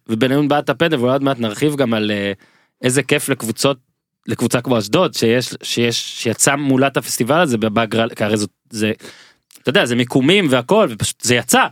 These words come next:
זה יצא ככה. אה, בסוף אשדוד עשתה את זה, אה, קיבל-, אפילו אני גאה להגיד ששמתי על זה יחידת הימור, אה, צנועה. אה, דבר איתי רגע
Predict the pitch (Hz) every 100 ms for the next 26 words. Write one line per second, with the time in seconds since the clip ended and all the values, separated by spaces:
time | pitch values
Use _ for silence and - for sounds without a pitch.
0 | - 113 101 175 175 277 180 170 _ _
1 | _ _ _ - 117 117 117 120 117 _
2 | _ 113 - 160 165 196 190 - 165 117
3 | 104 131 165 _ _ _ _ - 107 107
4 | 107 107 104 - 110 123 117 113 107 143
5 | 143 135 123 123 127 127 117 120 113 -
6 | 123 117 104 107 95 117 113 107 104 113
7 | 104 98 92 104 107 180 262 - _ _
8 | _ _ _ - 117 113 113 _ _ _
9 | _ _ _ _ - 117 120 175 208 208
10 | 202 208 214 214